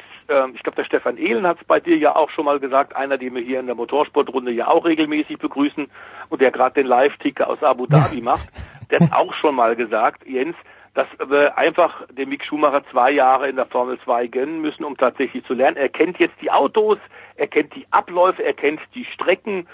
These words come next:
Speaker 1: äh, und wird deswegen im nächsten Jahr mit den neuen Niederquerschnittsreifen, glaub ich, auch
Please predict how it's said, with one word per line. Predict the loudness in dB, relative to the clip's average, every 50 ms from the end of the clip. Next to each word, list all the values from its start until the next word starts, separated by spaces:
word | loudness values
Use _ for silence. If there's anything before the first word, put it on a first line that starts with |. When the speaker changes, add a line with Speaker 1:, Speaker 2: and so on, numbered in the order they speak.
| -20 -20 -20 -20 -16 -6 0
Speaker 1:
äh, | 4 4 4 4
und | 4 2 0 2
wird | 2 2 2
deswegen | 0 0 0 0 0 0 -2 -4
im | -4
nächsten | -2 -2 -4 -4 -6 -6 -4
Jahr | -4 -2
mit | -2 -2
den | -2 0
neuen | 0 0 0 -2
Niederquerschnittsreifen, | -2 0 0 0 0 0 -2 -2 -2 -2 -8 -8 -2 0 2 2 0 -2 -4 -2
glaub | 0 0 0 0
ich, | -4 -6 0
auch | 2 2 2 2 0 -6